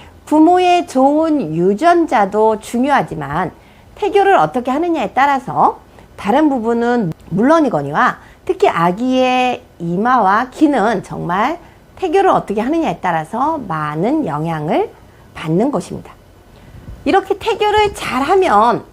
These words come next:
아기의 머리는 선천적으로 발달을 하는데요. 특히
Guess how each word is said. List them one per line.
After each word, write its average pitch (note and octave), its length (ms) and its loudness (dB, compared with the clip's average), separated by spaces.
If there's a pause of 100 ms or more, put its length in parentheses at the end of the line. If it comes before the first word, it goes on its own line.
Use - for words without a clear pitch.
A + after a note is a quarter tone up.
(320)
아기의 A3 560 0
머리는 F#3+ 760 2 (120)
선천적으로 F4 760 0
발달을 E4 520 -2
하는데요. G3 560 0 (440)
특히 D#4+ 600 2